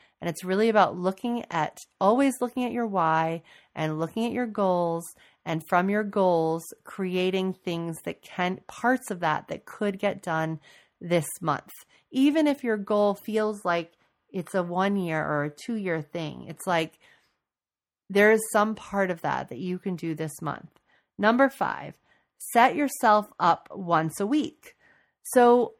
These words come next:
all of this, you get this concept of we're flowing it forward. So flow stands for those four categories, but it's also this concept of bringing our dreams and our goals and the things that we really want to get done this season. Keep reminding ourselves, keep bringing them forward.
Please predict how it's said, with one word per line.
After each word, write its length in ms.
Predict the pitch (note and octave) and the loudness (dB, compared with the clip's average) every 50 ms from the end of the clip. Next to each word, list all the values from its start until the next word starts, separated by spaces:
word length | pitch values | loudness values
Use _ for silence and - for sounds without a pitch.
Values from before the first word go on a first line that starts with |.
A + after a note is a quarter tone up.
| _ - | _ 6
all 320 | A#3 A#3+ B3+ C#4 D4 D#4+ | 8 10 10 10 10 10
of 140 | D#4 C#4+ B3+ | 8 6 6
this, 240 | B3+ A#3+ G3+ A3 - | 2 0 0 0 -4
you 60 | G#3+ | -4
get 260 | G3 - A3+ A#3 A3+ | 2 4 4 4 4
this 160 | - C4 B3 A#3 - - - | 2 0 0 0 -2 -8 -12
concept 640 | - - - A#3+ A3+ A3 A3 G#3+ - B3 A#3 A#3+ - | -14 -6 2 4 6 6 6 6 4 4 4 4 0
of 140 | G#3+ G3+ - | -4 -2 -2
we're 140 | F#3+ F3+ D#3+ - - | -2 -2 -2 -6 -6
flowing 380 | - G#3 G3 F#3+ G3 G3+ G#3 G3+ | 2 4 6 6 6 6 4 2
it 160 | F3+ - - | 0 -2 -4
forward. 440 | - F#3+ F#3 F#3 G3 G#3 A3 A#3 A3+ | -4 0 2 4 4 4 4 2 0
So 140 | - G3+ F#3+ | -2 -2 -2
flow 360 | F#3 - - - A#3 A#3 A#3+ | -2 -4 2 6 6 6 6
stands 400 | A#3+ A#3+ - A#3+ A#3 A#3+ A#3+ A#3+ | 4 2 -2 0 2 2 2 0
for 140 | - - A#3 | 0 -2 0
those 240 | G#3+ G#3+ G3+ G3+ - - | 0 0 0 0 -2 -2
four 160 | G#3+ G3+ G3 | -2 -2 -2
categories, 720 | G3 - - - G#3 G3 G#3+ G#3 G#3+ A#3 A#3 A3+ A#3 A3+ - | -2 -6 -6 0 2 2 2 2 0 2 2 2 0 0 -2
but 80 | - G3 | -4 -6
it's 140 | G3 - - | -6 -4 0
also 320 | - A3 A3+ A3 - B3+ A#3+ | 2 2 2 2 0 -2 -4
this 220 | G#3 G#3 G3 - - | -2 -4 -6 -6 -10
concept 640 | - - - D4 D4 C#4 C4 - - F3 D#3+ - - _ - - - - - - - - | -14 -4 0 2 2 2 2 2 0 0 0 0 -4 _ -20 -20 -20 -20 -20 -10 -4 -4
of 240 | G#3 G3 F#3+ F#3 | -2 -2 -4 -6
bringing 400 | - G#3+ A#3 B3 C4 C4+ C4 B3 | -4 -2 0 2 4 4 4 4
our 140 | A3 G3 F#3+ | 4 2 2
dreams 420 | F3+ - A3 A#3+ A#3+ A#3 G#3+ G3 - | 0 -2 -2 0 0 0 0 0 0
and 80 | F#3 F3+ | 0 0
our 120 | F3+ F3+ | 0 -2
goals 400 | F3+ - A#3 A#3 A3 G#3+ G#3 G#3 | 0 4 6 6 6 6 4 0
and 100 | F#3 F3+ | -2 -4
the 60 | F3+ | -4
things 300 | - - A#3 A#3 A#3 G#3+ | -2 0 0 0 2 0
that 100 | A3+ F#3 | 0 -2
we 80 | G#3 G3+ | -2 -2
really 260 | F#3 G3+ A3 A#3 B3 | -2 0 0 0 0
want 160 | A3+ A3+ G#3 | 2 2 0
to 80 | G#3 G3 | 0 0
get 140 | G3+ F#3+ - | -2 0 2
done 180 | A3+ A3+ A3+ | 2 4 4
this 160 | G#3+ G3+ - | 2 -2 -2
season. 340 | - G3 F#3 F3 F3+ F3 F3 - - - - - - _ _ _ | -4 -4 -4 -2 -2 -4 -4 -6 -10 -18 -20 -20 -20 _ _ _
Keep 340 | - - - C#4 C#4 - D4 | -6 0 2 2 2 2 2
reminding 580 | C4+ B3 A3+ G#3 G#3 A3+ C4+ D#4 D4 C4+ A3 | 0 2 2 2 4 4 4 4 4 4 4
ourselves, 520 | F3+ D#3 D#3 - - E3 D#3+ D#3 D#3 F#3 - - | 2 2 2 0 0 0 0 0 0 -2 -6 -8
keep 260 | - - A#3+ B3+ A#3 - | -6 -4 -4 -4 -4 -4
bringing 320 | A#3+ A#3 A3+ A3+ A3+ A3 | -2 -2 0 0 0 0
them 180 | G#3+ G#3 G#3 G3+ | 0 0 0 -2
forward. 540 | - - A#3+ A#3+ A#3 F3 D3 C3+ - - | -2 -2 0 2 2 2 2 0 -2 -6